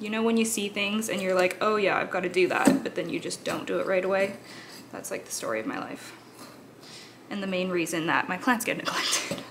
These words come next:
Because I end up forgetting. Okay, perfect. I think I'm, do I need another? Yeah, I think I might need another dragonfly clip. I'm gonna go grab one so we can kind of fix her up a little bit better.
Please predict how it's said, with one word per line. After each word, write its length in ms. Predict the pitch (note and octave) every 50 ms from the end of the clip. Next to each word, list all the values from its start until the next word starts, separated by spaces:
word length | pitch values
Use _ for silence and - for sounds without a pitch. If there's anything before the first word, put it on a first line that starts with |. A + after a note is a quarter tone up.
| - - - - - - - - - - - - - - - - - - - - - - - - - - - - -
Because 260 | - G#3+ G#3 G#3+ G#3
I 100 | G#3 F#3
end 160 | - - E3
up 120 | F3 F#3+ -
forgetting. 580 | - D4 A#3 G3 - - - - A3 A3 - - - - - - - - - - -
Okay, 340 | G#3+ G#3+ G#3 D#3+ - - - - - - - - - - - - - - - - - - - - - - - -
perfect. 600 | D4+ C#4 - F#3+ - - - - - - - - - - - -
I 60 | - A3
think 200 | C4 C4 C#4 D#4
I'm, 440 | F#4 F#4+ F#4 F#4 F#4+ F#4+ F#4 F#4 F4 - - -
do 100 | C4+ C#4
I 80 | D4
need 160 | D4 D4 D4
another? 420 | D4 C#4+ C#4+ C#4 C#4+ D4 D4 D4 D4
Yeah, 260 | C#4+ A#3 G3+ F#3 F3
I 60 | E3+
think 200 | - A3+ A3+ D4
I 60 | D#4
might 260 | D4 A#3+ A3+ A3+ - -
need 440 | G#3 G3+ G3+ G3+ G3 G3 G#3 A3+ - - - - - - - - - - - - - -
another 880 | G3+ G3+ G3 F#3+ F#3+ F3+ E3+ F3+ F#3+ F#3 F3+ F#3 F#3+ G3 G3 G#3 G#3+ - - - - -
dragonfly 640 | E3 F3+ E3+ E3+ F3 F#3 A3 A3+ A3+ B3+ B3+ B3+ B3+
clip. 400 | B3+ - - C#4+ C#4+ D#4 E4 - - - - - - - - - - - - - - - - - - - - - - - - - - - - - - - - - - - - - - - -
I'm 60 | A3+
gonna 220 | A3 B3 B3 B3+ A#3+
go 200 | - G#3 G3 F#3+
grab 320 | G3 F3+ E3 D#3+ E3+ E3
one 180 | F3 E3 E3+ F#3
so 140 | - G3+
we 40 | F#3+
can 180 | F#3 G3 F#3 F3+
kind 200 | - F#3+ F3+ F3+
of 80 | F3+
fix 300 | F3+ - F3 E3 - -
her 100 | - F#3+
up 160 | F3 E3+ E3+ -
a 40 |
little 200 | E3+ E3+ E3+ E3+
bit 200 | E3 F3 D3+ C#3
better. 340 | - D#3 D#3 D#3+ E3 F#3 F#3